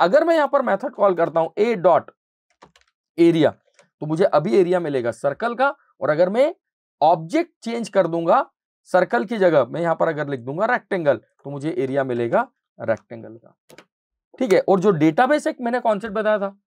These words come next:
आप देखिएगा हमारे प्लेसमेंट रेडी कोर्स में, वहां पर मैंने एक, दो, तीन, चार नहीं, कम से कम दस एग्जांपल लिए हैं, डेटाबेस कनेक्शन डिफरेंट टाइप से कैसे करेंगे हम, इस अलग-अलग तरीके से मैंने एक्सप्लेन किया है कि जहां पर आपको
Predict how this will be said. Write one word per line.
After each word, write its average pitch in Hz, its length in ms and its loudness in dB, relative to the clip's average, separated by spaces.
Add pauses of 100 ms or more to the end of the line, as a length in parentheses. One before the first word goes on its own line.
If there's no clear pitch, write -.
आप 131 120 -2
देखिएगा 175 340 0
हमारे 208 220 0
प्लेसमेंट 190 420 -2
रेडी 185 140 2
कोर्स 185 240 -2
में, 180 80 -2
वहां 160 220 2
पर 220 140 0
मैंने 208 300 0 (280)
एक, 311 280 0 (320)
दो, 240 320 2 (200)
तीन, 254 300 -4
चार 233 380 0
नहीं, 247 140 -8
कम 226 160 -8
से 240 120 -10
कम 214 220 -6
दस 254 180 2
एग्जांपल 214 480 -2
लिए 196 240 0
हैं, 190 180 2 (260)
डेटाबेस 175 440 0
कनेक्शन 175 420 -4
डिफरेंट 170 320 -4
टाइप 165 160 -2
से 175 140 -8
कैसे 160 240 -8
करेंगे 160 320 -6
हम, 151 160 -2 (300)
इस - 140 -18 (100)
अलग-अलग 277 680 0
तरीके 220 320 -4
से 196 260 0 (200)
मैंने 185 160 -6
एक्सप्लेन 185 340 -8
किया 170 200 2
है 214 140 -2
कि 247 120 -10
जहां 185 220 -4
पर 220 120 0
आपको 190 420 0